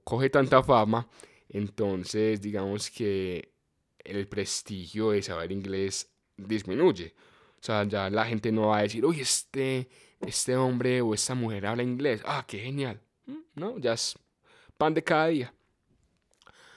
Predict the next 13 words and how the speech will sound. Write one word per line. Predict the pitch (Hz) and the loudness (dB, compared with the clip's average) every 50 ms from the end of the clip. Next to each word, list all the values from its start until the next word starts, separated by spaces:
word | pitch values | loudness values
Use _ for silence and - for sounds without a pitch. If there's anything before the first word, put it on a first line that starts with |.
| - - | -18 -12
Así | - 90 - - - 104 | -10 -8 -6 -6 -6 -6
que, | 104 - - - 120 104 87 - - _ _ _ _ _ _ _ | -8 -8 -4 -2 0 0 0 -2 -8 _ _ _ _ _ _ _
si | - - - 104 | -18 -12 -8 -4
vives | 104 107 117 135 147 | 0 2 4 4 4
en | 156 131 120 | 4 2 0
un | 110 104 | 0 2
país | - 131 127 131 135 131 123 113 | 4 6 8 8 6 6 4 2
donde | 127 127 123 107 98 | 2 2 4 2 0
tienes | - - - 107 104 113 117 120 | -2 -2 -2 0 0 0 0 0
muchas | 117 120 123 120 120 - 123 120 120 | 2 4 4 4 4 2 -2 -2 -4
oportunidades | - 101 95 101 104 - - 98 92 95 92 90 90 98 107 110 - - | -6 -8 -6 -6 -6 -6 -4 -4 -4 -4 -2 -2 -2 -2 -2 -2 -4 -6
por | - - 107 110 107 104 101 98 - | -8 -8 -8 -6 -6 -6 -6 -8 -10
t-, | - - - | -14 -20 -20